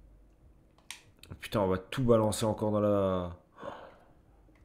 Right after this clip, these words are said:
Ouf.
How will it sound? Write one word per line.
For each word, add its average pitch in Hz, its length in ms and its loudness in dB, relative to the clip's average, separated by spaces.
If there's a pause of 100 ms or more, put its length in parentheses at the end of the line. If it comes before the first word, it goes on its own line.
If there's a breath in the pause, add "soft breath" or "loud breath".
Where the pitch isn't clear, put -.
(3750)
Ouf. 110 120 -4